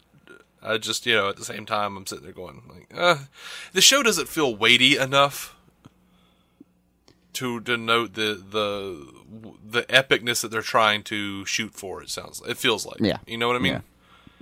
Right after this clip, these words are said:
Speaker 1: It feels silly and, and so, somewhat, um, I don't know.
Speaker 2: <laughs>
Speaker 1: Nonchalant,
Speaker 2: Nonchalant's
Speaker 1: I
Speaker 2: a
Speaker 1: guess.
Speaker 2: good word. Yeah.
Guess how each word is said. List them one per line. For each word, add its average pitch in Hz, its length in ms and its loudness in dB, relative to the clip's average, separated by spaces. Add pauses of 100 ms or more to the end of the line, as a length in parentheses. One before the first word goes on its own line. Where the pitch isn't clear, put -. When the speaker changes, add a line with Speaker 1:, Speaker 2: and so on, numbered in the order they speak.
(720)
Speaker 1:
It 127 160 -2
feels 139 260 0
silly 160 560 4
and, 120 400 2
and 117 340 -6
so, - 300 -2
somewhat, 131 680 0
um, 98 520 -4 (2250)
I 101 60 -12
don't 101 140 -8
know. 90 240 -10 (2000)
Speaker 2:
<laughs> 123 200 8 (560)
Speaker 1:
Nonchalant, 117 1040 2 (140)
Speaker 2:
Nonchalant's 247 680 8
Speaker 1:
I 143 40 4
Speaker 2:
a - 20 4
Speaker 1:
guess. 123 40 -4
Speaker 2:
good 113 140 4
word. 82 400 0
Yeah. 95 260 4